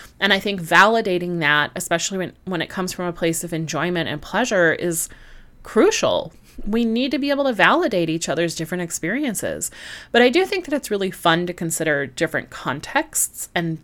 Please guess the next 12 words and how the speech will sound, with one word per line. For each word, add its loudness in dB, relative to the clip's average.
different -2
ways -4
of -4
being, -2
and -2
then -2
what 6
would -2
get 0
revealed 2
if 2
maybe, 0